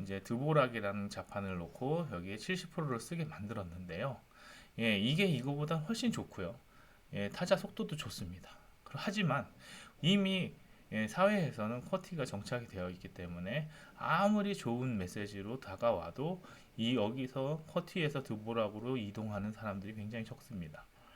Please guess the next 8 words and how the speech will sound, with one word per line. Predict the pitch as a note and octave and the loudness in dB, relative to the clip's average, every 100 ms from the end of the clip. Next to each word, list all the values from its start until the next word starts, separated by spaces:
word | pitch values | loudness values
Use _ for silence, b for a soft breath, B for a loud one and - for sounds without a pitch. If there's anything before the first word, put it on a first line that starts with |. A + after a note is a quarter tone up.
| B B B - | B B B -10
예, | G#2 G#2+ F#2 | -2 0 0
전문가 | - A2+ E3+ E3 | 0 2 4 4
그룹에서는 | D3 C3 B2+ C3 B2+ B2 A#2 G#2 E2+ - | 2 0 0 0 0 -2 0 -2 -4 -4
이런 | G2+ G#2+ A2 | -2 0 0
자판이 | A2 - - A2 | 0 -4 -4 -4
필요한지 | G#2+ D#3 D3 D3 | -2 0 0 0
모르겠으나 | C3 F#2 F#2+ F2+ - G2 | -2 -4 -4 -6 -6 -4
일상적으로는 | F#2+ D3 D#3 E3 D3 G2+ F#2 F#2 D3 G#3 | -2 -2 2 0 0 -2 -4 -2 0 -2